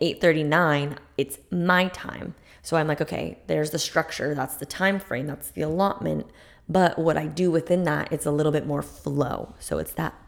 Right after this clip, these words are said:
balance. Same with my nighttime routine. This is what I, like, support people, uh, my clients who are like, "I don't wanna, like,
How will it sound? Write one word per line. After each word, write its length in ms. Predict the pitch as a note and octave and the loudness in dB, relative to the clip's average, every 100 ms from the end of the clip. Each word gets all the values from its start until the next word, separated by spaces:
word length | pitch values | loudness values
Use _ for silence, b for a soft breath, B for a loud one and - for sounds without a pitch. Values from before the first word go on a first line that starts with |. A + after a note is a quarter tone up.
| - | -10
balance. 640 | - D#3+ D3 A#2+ - - - B B | -2 0 0 -4 -8 -14 -14 B B
Same 180 | - | -4
with 80 | D3+ | -2
my 120 | D#3 | 0
nighttime 400 | F3 F3+ - E2+ | 0 -2 -4 -6
routine. 420 | E2 - - - - - - - B B B | -6 -8 -10 -8 -12 -16 -20 -20 B B B
This 100 | D#3+ | 4
is 60 | |
what 100 | D#3+ | 6
I, 160 | C#3+ C#3+ - - - - | 6 4 -4 -18 -14 -8
like, 180 | D3 | -6
support 240 | - - D3+ | -6 -2 0
people, 500 | D#3 C#3+ C#3 C#3 - | 2 2 2 0 -6
uh, 160 | - F#2 | -6 -4
my 100 | D#3 | -4
clients 380 | - D#3 D3+ - | -2 0 0 0
who 80 | C#3+ | 0
are 80 | |
like, 180 | C#3+ C#3+ - | 0 -2 -6
"I 80 | D4 | -2
don't 220 | F#4+ F4+ | 0 0
wanna, 260 | E4+ G4 G#4+ | 0 0 2
like, 220 | F#4 E4 | 0 -4